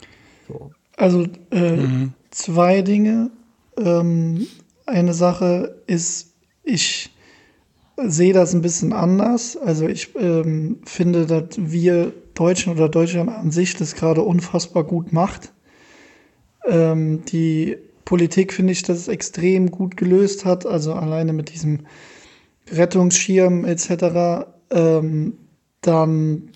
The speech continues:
Speaker 2: die Thematik, ähm, dass unsere Zahlen ja derzeit, soweit ich das jetzt auf dem Schirm hab, ähm, sogar wieder rückläufig sind.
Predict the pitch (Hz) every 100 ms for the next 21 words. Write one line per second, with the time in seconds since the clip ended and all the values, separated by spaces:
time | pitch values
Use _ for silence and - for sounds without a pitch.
0 | - 170 165 170 170 165 170 170 165 160
1 | - - 320 226 160 160 156 151 151 -
2 | - - - - - _ _ - 165 160
3 | - - - 185 185 180 160 175 180 170
4 | 151 156 165 190 - - 196 214 - 294
5 | 175 160 170 170 - 170 170 165 180 170
6 | 165 - 185 180 180 180 - 208 160 160
7 | 156 349 - 185 156 160 160 160 160 156
8 | 226 214 175 190 - 190 202 196 202 -
9 | 214 202